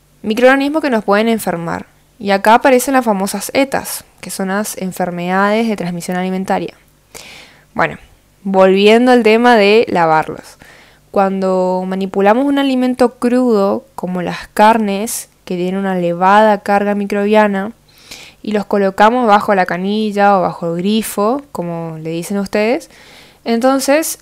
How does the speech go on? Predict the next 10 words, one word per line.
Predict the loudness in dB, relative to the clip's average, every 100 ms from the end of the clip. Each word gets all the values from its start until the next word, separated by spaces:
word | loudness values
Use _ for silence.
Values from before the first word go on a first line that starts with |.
| -6
lo | -4 -2
que |
hacemos | -4 -4 -4 -2
es | -2
esparcir | -4 -4 -2 -2 -2 0 0
dichos | 0 -2 -4
microorganismos | -4 -2 -2 -2 -4
por | -4
la | -4
mesada, | -6 -8 -2 0 0 0 -2